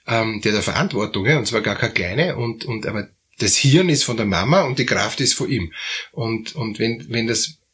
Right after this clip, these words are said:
bei ihnen ähnlich ist, ja, dass sie, dass sie merken, "Puh, ich, ich habe eigentlich gar nicht gelernt, selber zu entscheiden, selber zu denken, selber mein, mein Leben zu leben, sondern ich werde gelebt." Puh, dann ist allerhöchste Zeit, sich Hilfe zu suchen,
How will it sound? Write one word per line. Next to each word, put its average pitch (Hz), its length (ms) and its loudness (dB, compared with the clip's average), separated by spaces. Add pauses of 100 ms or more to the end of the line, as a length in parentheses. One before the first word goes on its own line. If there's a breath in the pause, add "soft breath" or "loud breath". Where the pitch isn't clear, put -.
(240)
bei 110 100 2
ihnen 143 320 6
ähnlich 135 600 4
ist, 165 280 4
ja, 156 200 4
dass 113 280 0
sie, 120 280 0 (240 loud breath)
dass - 160 0
sie 123 80 2
merken, 117 360 -2
"Puh, 160 260 0
ich, - 320 -6
ich - 220 -4
habe 117 140 -2
eigentlich 127 200 -2
gar 104 120 0
nicht 123 160 -4
gelernt, 117 320 0
selber 107 240 0
zu - 120 -2
entscheiden, 120 380 0
selber 104 220 -2
zu 110 100 -2
denken, 120 380 -2
selber 110 300 0
mein, 107 260 -4 (300 loud breath)
mein 110 140 -2
Leben 143 200 2
zu - 120 0
leben, 101 180 0
sondern 104 280 -2
ich 120 240 0
werde 139 340 2
gelebt." 113 760 0 (1040)
Puh, 139 320 0 (360 loud breath)
dann 123 300 0 (240)
ist 110 540 0
allerhöchste 127 540 2
Zeit, 123 280 2
sich 120 180 -2
Hilfe 135 280 -2
zu - 140 0
suchen, 139 480 -2